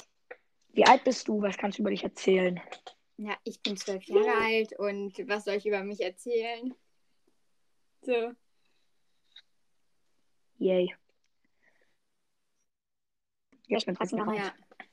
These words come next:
Speaker 2: ich weiß.
Speaker 1: Könntest du vielleicht über dein Hobby erzählen?
Speaker 2: Ich spiel Hockey und der, der andere hat kein Hobby.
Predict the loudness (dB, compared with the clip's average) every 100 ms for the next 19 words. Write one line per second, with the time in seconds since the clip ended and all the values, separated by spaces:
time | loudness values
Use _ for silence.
0 | -18 -16 -16 _ -8 -6 -6 -6 -8 -10
1 | -14 -18 -20 -14 -8 -6 -6 -12 _ -18
2 | -18 -20 _ 4 6 8 8 8 10 8
3 | 6 4 4 2 0 4 6 6 4 0
4 | _ -20 -20 -2 4 4 4 0 -8 _
5 | _ _ _ _ _ -12 -4 -2 2 0
6 | 0 0 0 -2 -8 -6 -2 -2 -2 -8
7 | -4 -4 -2 0 2 0 -2 -4 -6 -4
8 | -2 -2 -2 -4 -6